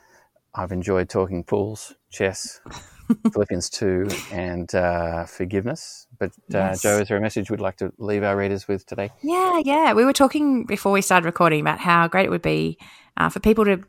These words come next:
Speaker 2: be thinking about reading books themselves. So if you've enjoyed listening to the podcast and maybe you've been listening for a long time, but you haven't yet cracked a book while you've, uh, as part of this journey, uh, why not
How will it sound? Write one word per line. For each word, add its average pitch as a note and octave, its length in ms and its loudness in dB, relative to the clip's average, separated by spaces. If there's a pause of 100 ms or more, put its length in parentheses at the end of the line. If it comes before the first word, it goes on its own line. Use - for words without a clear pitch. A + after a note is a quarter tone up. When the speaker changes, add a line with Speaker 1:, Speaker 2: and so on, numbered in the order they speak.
Speaker 2:
be F#3+ 100 2
thinking G3 260 2
about E3+ 240 4 (220)
reading F#3 340 6
books F#3 240 0
themselves. D#3 540 2
So D#3 360 0
if D#3 200 -4
you've A#3 280 2
enjoyed A3+ 360 4
listening A3+ 240 4
to G3+ 60 4
the G3 60 2
podcast - 640 2 (400)
and D#3+ 140 -2
maybe F#3 200 2
you've F3 100 0
been E3+ 120 0
listening E3 260 -2
for D#3 100 -2
a D3 40 0
long D3+ 200 -2
time, D3 340 0
but - 140 -6
you D#3+ 60 -8
haven't - 380 -2
yet G3+ 280 2
cracked - 320 0
a - 20 0
book - 400 -2 (160)
while D3 260 4
you've, C#3+ 300 -4
uh, - 220 -6
as D#3+ 140 -2
part D#3+ 240 6
of D3+ 120 -4
this C#3 180 -2
journey, C#3+ 360 -2 (440)
uh, E2+ 160 2
why G3 220 12
not F#3 220 6